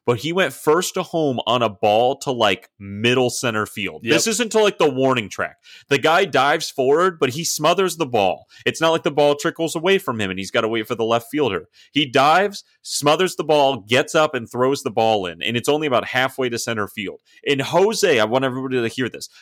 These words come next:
Speaker 1: goes from first to home on that play. First to home. That is, I don't care if you're off and running. That is absurd. He just never stopped. Like, he just decided, like,
Speaker 2: Yeah.
Speaker 1: "I'm just gonna keep running."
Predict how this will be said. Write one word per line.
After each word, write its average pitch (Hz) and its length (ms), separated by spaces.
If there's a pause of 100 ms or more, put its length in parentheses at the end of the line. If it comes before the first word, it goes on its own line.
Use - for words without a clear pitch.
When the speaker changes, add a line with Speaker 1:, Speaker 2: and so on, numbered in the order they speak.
Speaker 1:
goes 160 220
from 165 260
first 202 520
to 220 80
home 175 680 (160)
on 147 300
that 135 260
play. 104 380 (640)
First 262 360
to 254 120
home. 165 480 (140)
That 156 180
is, 233 260
I 202 60
don't 294 180
care 233 280
if 233 100
you're 170 80
off 160 180
and 127 160
running. 117 280
That 214 180
is 285 220 (260)
absurd. 147 800 (220)
He 220 160
just 277 200
never 185 320
stopped. 165 400
Like, 131 120
he 175 80
just 185 200
decided, 165 600
like, 92 260
Speaker 2:
Yeah. 117 140
Speaker 1:
"I'm 185 160
just 156 180
gonna 151 220
keep 143 280
running." 151 360